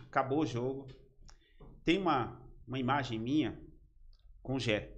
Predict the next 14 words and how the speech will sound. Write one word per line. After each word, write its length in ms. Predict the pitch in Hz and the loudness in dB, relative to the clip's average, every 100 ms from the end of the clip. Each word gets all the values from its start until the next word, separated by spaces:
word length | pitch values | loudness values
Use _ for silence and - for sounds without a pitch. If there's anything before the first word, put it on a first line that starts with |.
| - - - - - - - - - - | -16 -16 -18 -18 -18 -18 -20 -20 -20 -12
Ele 100 | 104 | -4
tava 160 | 131 | -2
chorando 540 | 139 - 117 139 131 - | 0 0 2 2 2 -2
porque 220 | - 117 | -8 -6
deu 100 | 123 | -6
cãibra 600 | - 123 123 - 87 - - - - - _ _ _ _ - | -4 0 0 0 -4 -10 -18 -20 -20 -20 _ _ _ _ -12
nas 160 | 104 | -6
duas 140 | 117 135 | -4 0
pernas. 580 | - 110 87 - - - - _ _ _ _ _ _ _ _ _ _ - - - | 2 2 2 -8 -14 -18 -20 _ _ _ _ _ _ _ _ _ _ -20 -20 -16
Eu 100 | - | -14
fui 260 | - 131 139 | -8 -4 -2
ao 80 | 127 | -4
encontro 360 | 120 123 123 | -4 -6 -6
dele, 440 | 104 107 123 139 | -4 -4 -4 -10